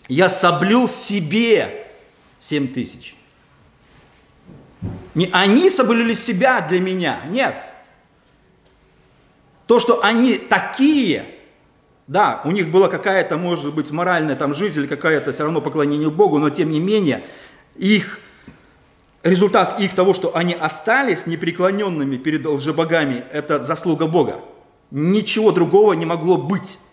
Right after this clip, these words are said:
Поэтому то, что случилось, это и случилось исключительно в истории, когда Бог этого хотел, и Бог совершал план спасения Израиля через даже как-,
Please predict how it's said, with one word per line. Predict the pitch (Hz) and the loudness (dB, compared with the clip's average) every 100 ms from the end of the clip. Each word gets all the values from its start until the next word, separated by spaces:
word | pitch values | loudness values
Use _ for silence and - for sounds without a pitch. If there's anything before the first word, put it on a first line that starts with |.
| _ _ _ _ _ _ _ | _ _ _ _ _ _ _
Поэтому | 165 190 202 151 - - - _ _ | 0 2 4 2 0 -14 -20 _ _
то, | 226 | 2
что | 220 208 | 4 2
случилось, | 196 202 196 254 285 185 - - | 0 -2 -2 0 2 0 0 -8
это | 170 180 | -4 -4
и | 185 | -4
случилось | - 180 247 220 | -6 -2 0 -2
исключительно | 165 - 160 226 196 190 | -4 -10 -8 -6 -4 -4
в | 143 139 | -4 -4
истории, | 175 - - 233 220 190 165 - - | -4 -4 -2 4 4 4 2 -2 -8
когда | 160 156 | -4 -2
Бог | 135 180 196 175 | 2 2 2 0
этого | 170 160 160 | 0 0 0
хотел, | 170 143 - 214 | -4 -6 0 2
и | 214 151 | 2 -4
Бог | 131 185 | -4 -4
совершал | 185 160 156 196 185 175 - - - | -2 -4 -2 2 2 0 -6 -18 -6
план | 170 202 185 | -2 -2 -2
спасения | - 156 - 214 233 196 117 87 - - _ 156 | -6 -6 -6 -4 -2 -2 -4 -6 -18 -20 _ -8
Израиля | 156 143 180 208 202 160 - | -4 0 2 2 2 0 -2
через | 175 170 | -4 -4
даже | 127 165 165 | 0 0 0
как-, | - 175 170 - | -6 -6 -6 -10